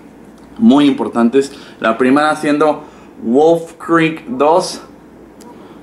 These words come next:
Blu-ray D V D. Esperé años para que saliera esta película, años.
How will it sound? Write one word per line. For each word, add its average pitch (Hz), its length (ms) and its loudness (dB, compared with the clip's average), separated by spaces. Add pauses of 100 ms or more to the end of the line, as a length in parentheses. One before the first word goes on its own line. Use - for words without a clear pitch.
(160)
Blu-ray 151 540 2
D 147 100 -2
V 147 160 0
D. 175 320 -2 (1700)
Esperé 139 560 0
años 160 680 -2 (920)
para 127 240 0
que 127 80 -2
saliera 120 260 2
esta 120 200 -4
película, 117 340 -2 (300)
años. 131 600 -2